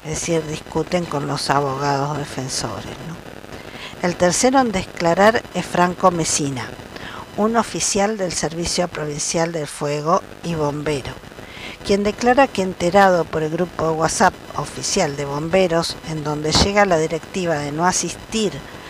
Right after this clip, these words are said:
a apagar el fuego, decide ir a sacar fotos a los manifestantes. Fotos que desde esta comisión, desde la Comisión contra la Impunidad, nos preguntamos, ¿a dónde van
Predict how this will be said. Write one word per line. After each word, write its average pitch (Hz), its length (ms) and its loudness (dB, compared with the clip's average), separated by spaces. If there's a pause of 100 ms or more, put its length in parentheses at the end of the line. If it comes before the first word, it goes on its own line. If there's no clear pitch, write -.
(200)
a 165 120 6
apagar 170 460 0
el 180 120 -4
fuego, 180 500 4 (400)
decide 262 480 2
ir 254 160 6
a 202 80 8
sacar 185 380 2
fotos 196 600 0 (100)
a 175 80 -2
los 160 160 -2
manifestantes. 156 1200 -4 (680)
Fotos 190 680 4
que 156 120 -4
desde 156 320 -2
esta 170 280 0
comisión, 160 680 0 (200)
desde 135 220 -10
la 143 80 -8
Comisión 147 420 -4
contra 151 320 -2
la 147 80 -4
Impunidad, 170 600 0 (560)
nos 170 100 2
preguntamos, 151 880 -2 (340)
¿a 185 100 4
dónde 262 400 2
van 190 260 6